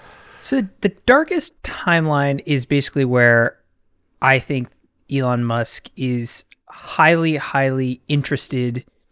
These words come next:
in making massive changes to Twitter, and that those changes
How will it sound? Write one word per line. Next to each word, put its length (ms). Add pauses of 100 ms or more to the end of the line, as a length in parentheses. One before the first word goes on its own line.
(400)
in 440 (140)
making 440
massive 400
changes 380
to 100
Twitter, 500
and 220
that 160
those 220
changes 500